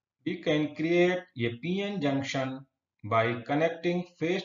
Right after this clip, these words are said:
to face one p-type and one n-type semiconductor crystal block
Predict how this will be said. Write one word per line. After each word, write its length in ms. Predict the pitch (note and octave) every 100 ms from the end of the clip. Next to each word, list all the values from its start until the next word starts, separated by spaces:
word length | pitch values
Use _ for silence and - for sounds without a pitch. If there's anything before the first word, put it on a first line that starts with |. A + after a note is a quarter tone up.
| -
to 100 | D3
face 540 | - C#3+ C#3+ C#3+ - _ _ _ _
one 320 | B2 A#2 A#2 -
p-type 680 | E3+ E3+ E3 D#3+ E3+ E3+ - _ _ A#2
and 280 | A#2 A#2
one 380 | A2+ A#2 A#2+ A#2+ - _ _ _ _ _ _ -
n-type 600 | G#3 G#3 C#3+ B2+ B2 -
semiconductor 1000 | A2 G#2 G#2+ G#2+ G#2+ G2+ - - A2 A2+
crystal 460 | A2 - A2+ A#2 G#2
block 320 | F#2 F#2 -